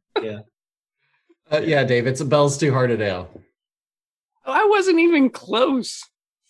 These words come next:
Speaker 1: Now, now,
Speaker 2: You
Speaker 1: do you
Speaker 2: were,
Speaker 1: really
Speaker 2: but I'm not
Speaker 1: like
Speaker 2: giving it
Speaker 1: that
Speaker 2: to you.
Speaker 1: stuff,
Speaker 3: That's
Speaker 1: Special
Speaker 3: a
Speaker 1: K, or
Speaker 3: Two-Hearted
Speaker 1: you just,
Speaker 3: Fish.
Speaker 1: do you just drink it to show off? I mean, really? I mean, do you really
Speaker 2: <laughs>
Speaker 1: like it, or?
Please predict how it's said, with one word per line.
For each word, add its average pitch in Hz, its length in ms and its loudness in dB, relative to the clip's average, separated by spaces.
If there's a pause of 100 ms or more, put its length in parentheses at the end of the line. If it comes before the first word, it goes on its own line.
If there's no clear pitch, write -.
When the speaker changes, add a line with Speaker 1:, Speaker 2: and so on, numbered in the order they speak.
(600)
Speaker 1:
Now, 170 360 -2 (500)
now, 165 440 -4
Speaker 2:
You 180 180 -2
Speaker 1:
do - 60 4
you - 80 4
Speaker 2:
were, - 120 6
Speaker 1:
really 139 160 6
Speaker 2:
but 156 100 4
I'm 160 100 4
not 165 140 4
Speaker 1:
like - 80 0
Speaker 2:
giving 190 180 2
it 202 40 4
Speaker 1:
that 202 120 0
Speaker 2:
to 123 100 -2
you. 110 80 0
Speaker 1:
stuff, 196 340 0 (460)
Speaker 3:
That's 208 220 -2
Speaker 1:
Special 240 120 -6
Speaker 3:
a - 40 -4
Speaker 1:
K, 208 60 -8
or 196 60 -4
Speaker 3:
Two-Hearted 226 460 0
Speaker 1:
you 208 60 -10 (140)
just, 185 100 -6
Speaker 3:
Fish. - 320 -12 (460)
Speaker 1:
do 170 60 -10
you 208 140 -8
just 214 240 -6
drink 180 320 -4
it 180 140 -8
to 147 60 -16
show 143 360 -2
off? 117 280 0 (240)
I 143 40 -14
mean, 143 180 -2
really? 131 480 -4 (320)
I 143 40 -8
mean, 143 220 -6
do 143 60 -8
you 143 340 -4
really 139 460 -4
Speaker 2:
<laughs> 120 40 -20
Speaker 1:
like 123 460 -8
it, 180 480 -6
or? 202 360 -6